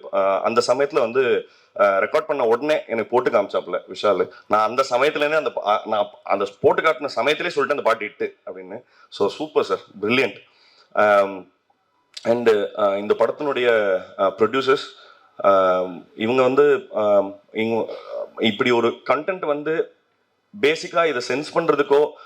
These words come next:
or else இதை முகம் சுளிக்காம இது, இது சொல்ல வர்ற விஷயத்தை கேட்கறதுக்கோ, ஆ, ஒரு பெ-, ஆ, நிஜமாவே ஒரு சென்சிபிலிட்டி தேவை. ரொம்ப சந்தோஷம், ரொம்ப நன்றி இந்த படத்தை நீங்க தயாரிச்சதுக்காக. அப்புறம்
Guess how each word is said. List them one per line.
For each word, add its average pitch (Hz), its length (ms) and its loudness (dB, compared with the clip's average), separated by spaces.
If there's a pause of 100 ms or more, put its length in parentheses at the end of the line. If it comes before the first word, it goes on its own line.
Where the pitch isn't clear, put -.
(140)
or 104 100 2
else 139 220 0
இதை 123 140 0
முகம் 120 260 0
சுளிக்காம 151 540 0
இது, 120 220 -6
இது 113 140 -10
சொல்ல 156 280 0
வர்ற 170 180 4
விஷயத்தை 139 420 -2
கேட்கறதுக்கோ, 147 640 0 (360)
ஆ, 107 320 2
ஒரு 107 180 0
பெ-, 117 220 4
ஆ, 104 160 4
நிஜமாவே 151 640 0 (300)
ஒரு 117 220 -4
சென்சிபிலிட்டி 127 460 0
தேவை. 110 320 0 (400)
ரொம்ப 127 280 -2
சந்தோஷம், 123 500 -2 (340)
ரொம்ப 202 240 0
நன்றி 214 420 0
இந்த - 120 -8
படத்தை 202 300 -2
நீங்க 95 240 -2
தயாரிச்சதுக்காக. 82 560 -4 (520)
அப்புறம் 151 420 -2